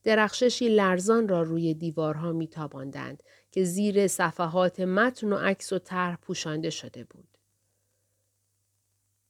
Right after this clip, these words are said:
بعضی از صفحات مثل کاغذ پوستی یا پاپیروسی بودند که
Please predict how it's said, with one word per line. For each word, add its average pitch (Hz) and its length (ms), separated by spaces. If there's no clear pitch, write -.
بعضی 285 320
از 311 140
صفحات 202 560
مثل 220 280
کاغذ 196 460
پوستی 208 500
یا 202 180
پاپیروسی 180 680
بودند 185 380
که 185 220